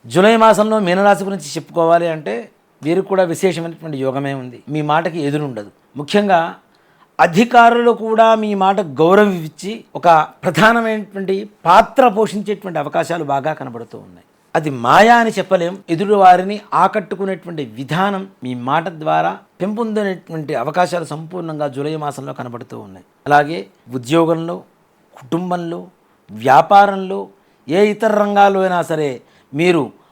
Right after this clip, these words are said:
అనుకున్న పనులు సాధించేటువంటి మంచి కాలంగా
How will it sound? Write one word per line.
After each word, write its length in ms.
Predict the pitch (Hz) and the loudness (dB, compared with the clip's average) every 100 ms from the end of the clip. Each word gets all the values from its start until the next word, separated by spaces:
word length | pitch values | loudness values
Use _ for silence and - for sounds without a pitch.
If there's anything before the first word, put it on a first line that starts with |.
| _ | _
అనుకున్న 420 | 135 196 202 202 196 | -2 -2 -2 0 0
పనులు 300 | 170 175 180 147 143 _ _ - | 0 -4 -4 -4 -8 _ _ -4
సాధించేటువంటి 1040 | - 170 214 220 226 208 196 202 175 160 151 160 - _ _ | 4 6 6 4 -2 -6 -6 -8 -12 -8 -8 -10 -12 _ _
మంచి 500 | 156 202 247 - - 247 - | 0 0 0 -4 -4 -4 0
కాలంగా 460 | 180 196 196 196 | 2 2 0 0